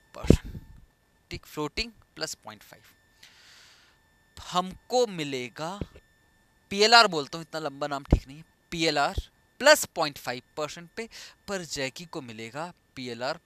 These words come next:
प्लस पॉइंट टू, पॉइंट फ़ाइव परसेंट हो ही, होना ही था, क्योंकि भाई हमारे यहाँ का लोन बाहर की कंपनी को थोड़ी ना सस्ते में देंगे, हमको ज़्यादा सस्ते में देंगे ना। तो और वैसे भी हमारी हो सकता है क्रेडिट रेटिंग अच्छी है,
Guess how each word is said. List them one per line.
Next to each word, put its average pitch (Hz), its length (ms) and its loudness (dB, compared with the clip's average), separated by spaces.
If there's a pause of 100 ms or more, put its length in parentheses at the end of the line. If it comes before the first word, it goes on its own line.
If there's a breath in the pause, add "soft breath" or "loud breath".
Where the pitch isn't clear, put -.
प्लस 208 220 0
पॉइंट 139 340 -10 (140)
टू, 254 100 -2
पॉइंट 127 280 -6
फ़ाइव 127 240 -10
परसेंट 151 320 -14
हो 175 100 -2
ही, 170 200 -6 (240)
होना 196 200 -2
ही 214 100 -2
था, 175 240 -6 (420 loud breath)
क्योंकि 202 240 -8
भाई 240 140 -2
हमारे 135 560 2
यहाँ 170 240 4
का 175 80 6
लोन 131 420 -4 (640 loud breath)
बाहर 139 300 6
की 196 140 -10
कंपनी 180 340 -4
को 202 80 0
थोड़ी 196 200 0
ना 226 60 -6
सस्ते 226 320 -4
में 214 120 -6
देंगे, 143 220 -4 (100)
हमको 135 360 -8
ज़्यादा 175 240 2
सस्ते 190 340 -6
में 185 120 -12
देंगे 180 300 -8
ना। 104 100 -16 (340 loud breath)
तो 190 120 -2
और 220 180 6
वैसे 214 300 2
भी 226 120 -4
हमारी 196 320 2
हो 240 160 2
सकता 247 260 2
है 226 60 2
क्रेडिट 175 440 -4
रेटिंग 156 280 -6 (120)
अच्छी - 380 -8
है, 113 140 -12